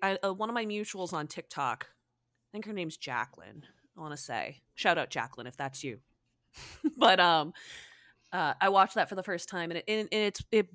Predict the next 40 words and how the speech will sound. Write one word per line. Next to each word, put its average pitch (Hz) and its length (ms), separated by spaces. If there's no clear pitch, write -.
reminds 220 640
people 196 300
that, 165 200
like, 156 320
not 320 160
only 226 220
are 214 80
these 175 180
people 175 320
real 160 240
people, 170 320
but, 175 180
like, 160 240
that 165 320
that's 202 280
actually 220 340
how 165 640
impactful 190 840
it 180 160
is 180 340
to 175 300
be 170 240
pulled 202 420
away 165 300
from 156 200
society, 151 540
that 147 260
these 185 180
kinds 220 260
of 208 80
things 180 440
that 180 180
we 185 240
are 185 160
now 165 260
consuming 165 560
on 156 120
a 147 40
daily 151 360
basis, 160 560